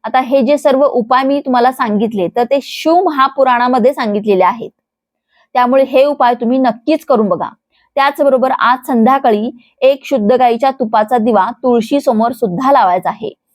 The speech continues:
कारण तुळशीला सुद्धा माता लक्ष्मीचं प्रतीक मानलं जातं. चैत्र नवरात्रीचा पहिलाच दिवस आहे, त्यामुळे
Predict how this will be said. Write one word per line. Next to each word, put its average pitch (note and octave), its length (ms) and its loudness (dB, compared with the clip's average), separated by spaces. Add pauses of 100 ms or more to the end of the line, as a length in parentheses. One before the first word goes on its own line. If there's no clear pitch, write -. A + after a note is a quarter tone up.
(220)
कारण A#3 280 0
तुळशीला B3 540 0
सुद्धा A#3 380 -2
माता A3 300 0
लक्ष्मीचं A#3+ 500 0 (120)
प्रतीक B3+ 400 0
मानलं G3+ 300 0
जातं. E3+ 300 -6 (600)
चैत्र D4 380 2
नवरात्रीचा C#4 600 0
पहिलाच A#3+ 540 0
दिवस B3+ 300 0
आहे, G3+ 280 -2
त्यामुळे A3 420 0